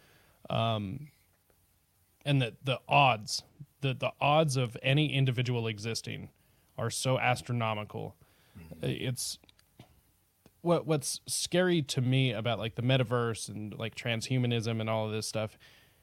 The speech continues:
Speaker 1: it, it ta-, it takes away humanity.
Speaker 2: Mm-hmm.
Speaker 1: Like, transhumanism, like, the, the whole, my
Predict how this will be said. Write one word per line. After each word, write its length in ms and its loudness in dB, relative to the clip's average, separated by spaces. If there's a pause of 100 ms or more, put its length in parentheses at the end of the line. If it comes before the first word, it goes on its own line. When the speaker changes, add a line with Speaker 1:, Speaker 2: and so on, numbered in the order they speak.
(120)
Speaker 1:
it, 300 -2
it 200 -2
ta-, 100 -2
it 200 -4
takes 220 2
away 160 2
humanity. 640 -2 (580)
Speaker 2:
Mm-hmm. 340 -12
Speaker 1:
Like, 300 -2 (220)
transhumanism, 840 2
like, 180 -4
the, 220 -2
the 80 0
whole, 280 -2 (300)
my 640 2